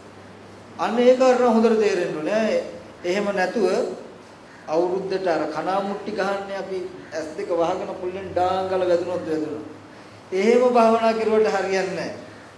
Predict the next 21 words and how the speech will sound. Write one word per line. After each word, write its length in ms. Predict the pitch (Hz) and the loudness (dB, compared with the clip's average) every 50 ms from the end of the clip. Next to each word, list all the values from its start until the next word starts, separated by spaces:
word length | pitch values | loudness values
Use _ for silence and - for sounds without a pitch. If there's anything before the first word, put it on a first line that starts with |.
| - - - - - - - | -20 -20 -20 -20 -20 -14 -8
ඒ 120 | 165 165 | -8 -4
කියන්නේ 360 | - 202 - - - - - | -4 -4 -4 -4 -6 -8 -8
කරන්නේ 640 | - 143 139 143 165 190 208 214 220 220 226 233 220 | -6 -4 -2 0 0 0 0 0 0 0 0 2 0
මොකද්ද 320 | 220 220 220 220 214 214 220 | 0 2 2 2 2 4 2
කියන 260 | 220 220 220 220 220 | 2 4 4 2 2
එක 140 | 220 220 220 214 | 0 0 -2 -2
තේරුම් 360 | 208 190 190 190 202 208 202 | -2 -2 -2 -2 -2 -2 0
ගන්න 200 | 202 208 202 202 | 0 0 0 2
නැතුව 360 | 165 165 175 - 220 202 175 185 240 - - - - - - - - - - - - - - - - - - - - - - - - | 0 -2 -2 -2 0 0 0 0 0 -2 -4 -8 -12 -14 -16 -20 -20 -20 -20 -20 -20 -20 -20 -20 -20 -20 -20 -20 -20 -20 -20 -10 -6
අපි 220 | 165 170 170 208 190 170 160 - | -4 -4 -4 -4 -8 -8 -10 -8
භාවනා 560 | - 147 135 151 180 202 208 202 202 202 202 202 | -6 -6 -4 -2 -2 -2 -2 0 0 0 0 0
කරනවා, 340 | 202 196 180 190 185 170 | -2 -4 -4 -4 -4 -4
මාත් 280 | 156 156 160 180 202 202 | -4 -2 -2 -2 -2 -2
විදර්ශනා 520 | 208 208 202 214 214 185 - 220 214 214 214 | -4 -4 -4 -4 -4 -4 -4 -4 -4 -2 0
භාවනා 380 | 214 214 214 220 220 220 214 | 2 2 2 2 0 -2 -2
කරනවා, 240 | 214 220 208 180 170 | -4 -4 -6 -6 -4
මාත් 280 | 175 175 190 202 220 220 | -2 -2 0 0 -2 -2
සමත 300 | 220 233 220 214 220 220 226 | 0 -2 -2 -2 -2 -4 -2
භාවනා 360 | 220 220 220 226 220 220 220 | 0 0 0 2 0 -2 -4
කරනවා. 220 | 214 - - - - - - - - | -4 -6 -8 -12 -16 -18 -20 -20 -16
මොකටද 380 | - 170 185 185 247 240 247 | -14 -12 2 2 2 4 6